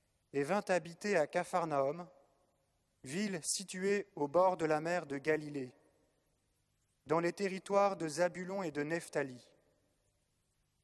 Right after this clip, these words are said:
C'était pour que soit accomplie la parole prononcée par le prophète Isaïe, « Pays de Zabulon et pays de Nephtali, route de la mer et pays au-delà du Jourdain,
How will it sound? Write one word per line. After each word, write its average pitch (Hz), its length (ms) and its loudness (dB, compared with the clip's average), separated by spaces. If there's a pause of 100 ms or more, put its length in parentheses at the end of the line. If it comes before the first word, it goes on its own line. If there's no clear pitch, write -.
(300)
C'était 185 380 -4
pour 185 300 -8
que 170 100 0
soit 185 320 0
accomplie 185 580 -4 (360)
la 147 120 4
parole 180 400 0
prononcée 208 560 -2
par 165 200 0
le 156 80 2
prophète 175 460 -2
Isaïe, « 151 440 -2 (1200)
Pays 202 240 0
de 175 100 -2
Zabulon 175 520 0
et 170 80 2
pays 196 260 -2
de 165 80 -2
Nephtali, 160 580 0 (1000)
route 190 400 0
de 180 160 0
la 170 180 6
mer 185 460 -2 (420)
et 151 120 -2
pays 190 440 -2 (120)
au-delà 170 480 4
du 156 120 -8
Jourdain, 139 560 -6